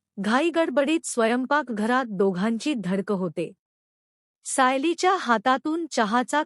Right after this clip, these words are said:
कप खाली पडतो. क्षणभर त्यांचे हात एकमेकांवर येतात आणि वेळ थांबते. त्या स्पर्शात काहीतरी होतं,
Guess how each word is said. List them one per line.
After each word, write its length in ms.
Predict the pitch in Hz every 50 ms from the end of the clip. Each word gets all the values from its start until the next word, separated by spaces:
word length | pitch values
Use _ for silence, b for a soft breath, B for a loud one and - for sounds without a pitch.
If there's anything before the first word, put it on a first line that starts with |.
| _
कप 160 | - 262 277 _ _
खाली 300 | - - 220 214 208 233
पडतो. 440 | 240 - 196 170 156 - 170 160 196 - _ _ _ _ _ _ _ _ _ _ _ _ _ _ _ _ _
क्षणभर 500 | - - - 302 302 311 277 311 359 403 415 -
त्यांचे 380 | 349 302 294 285 - 330 330
हात 300 | 311 254 220 240 247 262 254 _ -
एकमेकांवर 840 | - 240 247 - 240 233 269 277 254 294 285 311 311 285 294 311 320
येतात 440 | 311 220 208 196 180 240 233 220 190 _ _ _ _ _ -
आणि 300 | 214 233 240 247 294 311
वेळ 280 | 247 220 214 220 233 233 -
थांबते. 440 | - 202 196 175 160 - 175 156 208 _ _ _ _ _ _ _ _ _ _ _ _ _ _ _ _ _ -
त्या 200 | - 277 302 359 359
स्पर्शात 540 | - - 269 254 254 247 - - 294 320 311 _ -
काहीतरी 460 | 240 220 202 220 240 - 247 233 247
होतं, 360 | 214 185 190 165 - 170 147